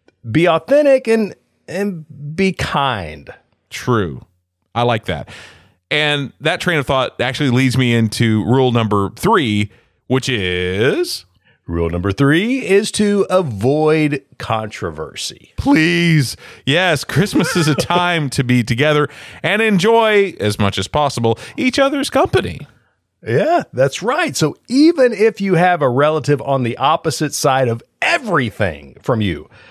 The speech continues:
Speaker 1: don't try to stir things up with a toast or even a jibe at any other time of the day.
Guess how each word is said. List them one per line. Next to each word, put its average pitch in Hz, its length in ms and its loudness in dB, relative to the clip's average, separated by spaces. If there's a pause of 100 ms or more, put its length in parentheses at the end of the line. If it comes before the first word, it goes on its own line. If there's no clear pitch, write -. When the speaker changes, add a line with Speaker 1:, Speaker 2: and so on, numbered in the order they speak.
(260)
Speaker 1:
don't 370 200 -6
try 247 200 0
to 113 120 0
stir 107 460 -2
things 107 400 -2
up 107 220 0
with 87 180 -4
a 85 100 -8 (240)
toast 139 420 -4
or 127 80 -2
even 165 260 0
a 113 100 0
jibe 135 680 -2
at 139 160 0
any 170 260 -2
other 277 160 2
time 120 300 -4
of 87 80 -8
the 85 80 -8
day. 78 260 -16